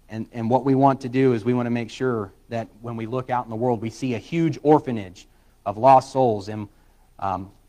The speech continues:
we need to be good caseworkers. We need to lead them to their Heavenly Father. Obviously, He does the saving. He does the adopting. But we have a role that we play in that where we go and fulfill the Great Commission. We're commanded to do that.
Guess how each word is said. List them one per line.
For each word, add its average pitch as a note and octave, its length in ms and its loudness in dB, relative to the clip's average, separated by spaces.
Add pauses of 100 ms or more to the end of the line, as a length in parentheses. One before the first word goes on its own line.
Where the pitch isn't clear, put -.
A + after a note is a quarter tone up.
(240)
we B2 120 -6
need B2 180 -2
to A#2 80 -6
be B2 120 -2
good A#2 300 -6
caseworkers. G2+ 800 -10
We G#2 120 -10
need A#2 180 -6
to G#2+ 80 -8
lead A2+ 320 -6
them G2 260 -10 (160)
to A#2 100 -8
their G#2+ 140 -6
Heavenly A2 300 -8
Father. G2 500 -4 (500)
Obviously, B2 380 2
He A#2+ 140 -6
does A#2+ 240 -6
the G#2+ 60 -14
saving. C3 400 -4
He C3 120 -6
does C3 260 2
the C3 140 2
adopting. C3 640 6 (480)
But G#2+ 100 -6
we B2 140 -2
have A#2+ 120 2
a A2 60 -4
role A#2+ 220 0
that A#2 80 -4
we A2 100 -8
play A#2 240 -6
in G#2 120 -8
that G2 200 -10
where G#2 100 -12
we G#2+ 160 -10
go G#2 280 -6
and F#2 180 -14 (220)
fulfill A2 260 -10
the G2+ 80 -12
Great A2 220 -10
Commission. A2 320 -12
We're G#2 100 -8
commanded A2+ 460 -8
to F#2 60 -14
do F#2 180 -14
that. F2 240 -16